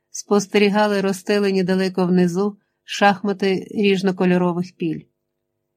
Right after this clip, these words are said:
Нью-Йорк потому сховався в фіолетово-жовтому тумані, і синя смуга океанова ласкаво вабила до себе виховану на сентиментальних віршах дівчину. Зненацька Едіт,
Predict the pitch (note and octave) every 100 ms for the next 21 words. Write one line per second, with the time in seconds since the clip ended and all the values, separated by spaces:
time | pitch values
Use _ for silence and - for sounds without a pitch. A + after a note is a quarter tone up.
0 | _ - G3 G#3 G3+ G#3 G#3 - G3 F#3
1 | G3+ G3 G3 - F#3 F#3+ F#3 F#3+ F#3 F#3
2 | F#3 F#3+ F#3 F3+ F3 F#3 F3+ F3+ F3+ F3+
3 | G3 G#3+ D#3 D#3+ _ _ _ - G#3 -
4 | C4+ B3+ B3 A#3+ A#3+ G#3+ A3 - G3 G#3+
5 | G#3+ G#3 G3+ G3+ G3 _ _ - F#3 F#3+
6 | - G#3 G3 F#3+ F#3+ F#3+ F#3+ F#3 F3+ F3+
7 | F#3+ F3+ F3+ F#3 F#3 F#3 F3+ F3+ F3+ F3+
8 | - F3+ F#3 F3+ F3+ F#3 F3+ F3 F3+ -
9 | F#3 G#3 - F#3+ F#3 F3 F#3 F#3 - -
10 | F3 _ _ _ _ _ _ _ _ -
11 | F3+ G3 A3 C#4 - C4 - A3 G3 G#3
12 | C4+ -